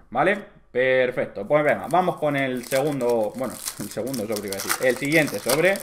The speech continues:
¿vale? Y vamos a ver qué sale por aquí. Tenemos a Bono, portero del Sevilla, Zaldúa de La Real, Brandon de Osasuna, Aitor Fernández del Levante.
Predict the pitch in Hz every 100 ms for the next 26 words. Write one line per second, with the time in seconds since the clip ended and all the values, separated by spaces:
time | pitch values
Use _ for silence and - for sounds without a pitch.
0 | - - - - - - 98 110 180 -
1 | - - - - - _ _ _ 156 170
2 | 180 151 160 92 - - _ 147 135 127
3 | 107 107 120 180 214 - 165 175 160 139
4 | 127 117 170 208 214 214 208 - 113 147
5 | 135 135 151 123 - 92 98 151 170 180
6 | 196 196 - - - - - - - 110
7 | 110 139 190 185 185 170 - 117 123 110
8 | 110 160 143 113 113 143 196 220 - -
9 | - _ - - 123 160 175 180 180 180
10 | 127 156 175 156 107 110 117 165 202 -
11 | - - _ _ - 123 135 165 165 131
12 | 139 151 196 - - 135 160 113 110 110
13 | 110 180 247